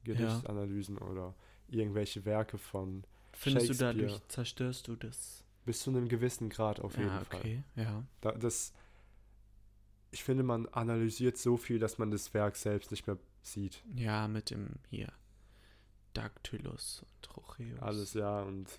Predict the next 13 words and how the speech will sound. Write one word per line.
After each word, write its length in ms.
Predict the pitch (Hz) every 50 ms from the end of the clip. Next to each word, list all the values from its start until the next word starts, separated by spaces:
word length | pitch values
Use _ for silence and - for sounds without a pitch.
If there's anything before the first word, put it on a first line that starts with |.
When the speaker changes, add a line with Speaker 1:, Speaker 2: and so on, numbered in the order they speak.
| - - - - - - - - - -
Speaker 2:
ja, 240 | 107 107 107 107
was 180 | 107 104 - -
denkst 260 | - 117 113 113 - -
du, 80 | 110 107
was 200 | 107 104 - -
hat 140 | 110 -
er 60 | - 107
Speaker 1:
Glaubst 440 | 120 120 123 107 104 107 107 110
Speaker 2:
gemeint? 20 | 110
Speaker 1:
du, 260 | - - - 131 -
wird 200 | 147 170 170 -
es 220 | 208 185 - -
denn, 320 | - 131 123 120 120 113